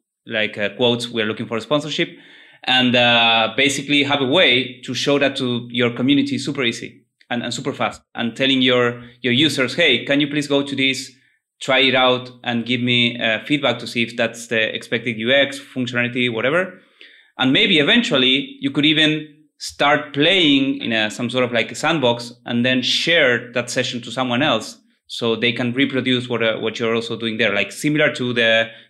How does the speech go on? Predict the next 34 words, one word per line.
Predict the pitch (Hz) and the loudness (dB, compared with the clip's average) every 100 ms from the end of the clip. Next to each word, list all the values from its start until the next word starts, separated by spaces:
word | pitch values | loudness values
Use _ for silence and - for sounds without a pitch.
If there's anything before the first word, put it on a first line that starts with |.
| - | 0
Go | 123 120 | 0 2
Tour, | 131 165 226 - - _ | 2 2 0 -4 -20 _
but | 123 123 | -2 2
imagine | 120 139 131 | 4 2 2
it | 127 127 | 0 0
for | 123 | -2
C | - 127 | -2 0
L | 120 | 2
I | 113 | 0
tools | 117 110 | -2 -8
as | 107 | -8
well. | 113 104 98 - _ _ - | -2 -2 -4 -12 _ _ -4
I | 143 | 0
believe | 156 208 | 2 2
that | 214 | 0
the | |
possibilities | 156 151 - 135 170 165 | 2 0 0 -4 -4 -4
here | 160 147 | 0 2
are, | 127 123 | 2 0
are, | - 120 | 0 2
like, | 117 113 117 - | 2 0 -4 -6
uh, | 107 104 101 | -2 -2 -4
endless. | - 131 160 190 - - _ _ _ _ | -2 0 2 0 -4 -12 _ _ _ _
Uh, | 113 110 110 | 0 0 0
it's | 120 120 - | -4 -8 -8
just | - 143 143 | -2 0 2
a | |
matter | 143 143 | 4 4
of | 127 123 - - _ _ _ _ - | 2 0 -4 -18 _ _ _ _ -2
putting | 143 147 143 | 2 4 4
the | |
focus | - 139 127 135 - - | 4 0 0 -4 -6 -4
right | 123 117 | -2 0
now | 127 135 | 2 2